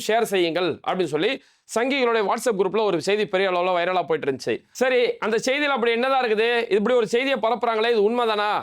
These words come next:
அப்படின்னு சொல்லி நம்ம போய் தேடி போய் பார்த்தோம்னா, அதுக்கப்புறம் அந்த வீடியோ எடுத்து அதை ஃபேக்ட் செக் பண்ணி நம்ம பார்க்கும்போது, ஒரு வீடியோ,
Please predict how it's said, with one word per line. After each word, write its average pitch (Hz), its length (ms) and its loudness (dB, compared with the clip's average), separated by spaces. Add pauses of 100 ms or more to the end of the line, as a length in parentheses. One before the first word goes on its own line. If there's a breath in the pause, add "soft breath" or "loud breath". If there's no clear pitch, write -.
அப்படின்னு 190 220 0
சொல்லி 196 220 0
நம்ம 185 160 -2
போய் 175 160 -2
தேடி 202 260 0
போய் 170 260 -2
பார்த்தோம்னா, 170 460 -2 (300 soft breath)
அதுக்கப்புறம் 240 460 0
அந்த 220 120 0
வீடியோ 262 180 0
எடுத்து 220 220 0
அதை 220 180 -2
ஃபேக்ட் 233 160 -2
செக் 214 220 -4
பண்ணி 208 160 -2
நம்ம 190 220 0
பார்க்கும்போது, 175 840 0
ஒரு 233 200 2
வீடியோ, 202 440 0